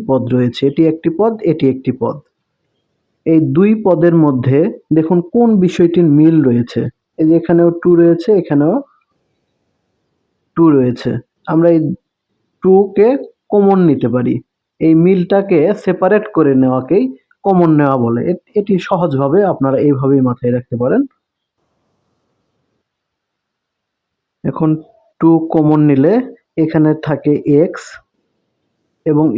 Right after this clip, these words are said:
এখানে থাকে, টু কমন নিলে one divided x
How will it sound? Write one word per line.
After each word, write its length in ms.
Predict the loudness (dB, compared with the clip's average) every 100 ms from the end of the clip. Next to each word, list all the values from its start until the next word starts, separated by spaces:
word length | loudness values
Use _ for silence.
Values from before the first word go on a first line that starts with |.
| -2
এখানে 260 | 0 -2
থাকে, 300 | 0 -2 -2 -2 -2 _ _ _ _ _ _ _ _ _ _
টু 60 | -2 0
কমন 240 | 0 2 2
নিলে 220 | 2 2 0 -4 _ _ _ _ _ _
one 440 | -4 0 0 0 0 -2 -6 _ _ _ _ _ _
divided 640 | -4 0 0 0 0 -2 -4 _ -2
x 20 | -2